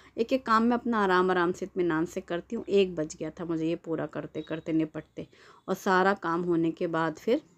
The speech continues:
सारे बर्तन ये तो मुझे धु-, धुलने ही हैं, चाहे वो घी के हों, तो घी के तो छोड़ने का सवाल ही नहीं है, वैसे भी हो तो मेरी आदत में है। और कुकर में ही चावल बंद रखा हुआ है, गर्म रहेगा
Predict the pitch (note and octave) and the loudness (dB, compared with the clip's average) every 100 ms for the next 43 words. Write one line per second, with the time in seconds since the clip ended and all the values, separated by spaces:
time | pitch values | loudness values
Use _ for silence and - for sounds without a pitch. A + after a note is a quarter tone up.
0 | _ - F3+ E3 E3+ D#3+ D#3 E3 E3+ E3+ | _ -4 0 2 0 -2 -4 -2 0 0
1 | D#3+ D#3 D#3 D#3+ - E3+ E3 F3 G3+ A3 | 0 0 0 -2 -4 0 2 4 4 2
2 | G3+ F#3 F3+ F3 F3 F#3 G#3 A3 F#3+ A#3+ | 0 0 0 0 2 0 2 0 2 2
3 | A#3+ - - - - - F3+ F#3+ A#3+ A#3+ | 0 -8 -20 -20 -16 -4 2 4 6 4
4 | B3 - F#3+ G3 G#3 G#3+ G3+ F3+ F3+ A3+ | 2 4 6 6 4 0 2 4 4 6
5 | C#4 B3+ C4 B3+ G3 - A3 A3+ G#3 F#3+ | 6 6 4 2 2 2 0 2 0 -2
6 | G3+ F#3+ F#3 F3 D3+ D3 D#3 D#3 G3 A#3 | 0 0 2 0 -2 -4 -2 -2 -2 -6
7 | _ - - - - F#3 G3 G#3 A3 G#3+ | _ -20 -20 -6 0 2 2 0 0 2
8 | G#3 G#3 G#3 E3+ E3+ E3+ D#3 E3+ D#3+ - | 2 0 0 0 2 2 2 2 0 -2
9 | F3 E3+ F3+ F3 D#3+ E3+ E3+ E3 D#3+ A#3 | 0 2 2 2 2 2 0 -2 -2 -4